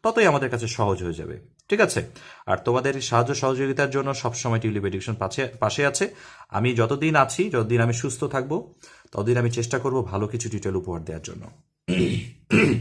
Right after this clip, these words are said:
তো এখন আমাদের, আহ,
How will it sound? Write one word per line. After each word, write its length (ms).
তো 100
এখন 480
আমাদের, 640
আহ, 420